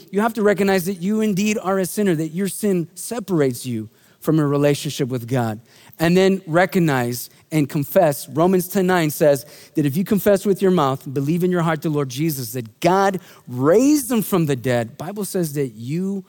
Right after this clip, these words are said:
will be saved. And if you're here this morning, you've never made a profession of faith, today you can make that profession of faith by praying this prayer. Now listen, the prayer doesn't save you. What saves you is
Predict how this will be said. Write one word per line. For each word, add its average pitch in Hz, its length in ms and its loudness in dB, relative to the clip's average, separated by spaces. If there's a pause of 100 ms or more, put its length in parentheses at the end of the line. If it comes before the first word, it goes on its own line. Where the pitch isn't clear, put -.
(240)
will 151 420 -4 (240)
be 135 360 -2 (140)
saved. 101 680 -8 (280)
And 117 80 -6
if 113 120 -6
you're 113 100 -8
here 147 180 0
this 156 260 -2
morning, 123 380 -4 (220)
you've 113 200 -8
never 143 280 -2
made 170 200 2
a 180 40 0
profession 170 560 -2
of 151 80 -4
faith, 117 500 -2 (380)
today 165 440 0 (280)
you 185 120 -6
can 175 140 -2
make 156 160 2
that 143 200 0
profession 139 460 -4
of 123 100 -6
faith 110 380 -8 (280)
by 117 120 -10
praying 123 340 -4
this 117 160 -8
prayer. 113 220 -4
Now 117 140 -6
listen, 127 400 -4 (220)
the - 80 -14
prayer 226 220 4
doesn't 180 240 0
save 220 280 4
you. 123 220 -2 (520)
What 147 120 -6
saves 202 280 4
you 160 120 2
is 139 180 -4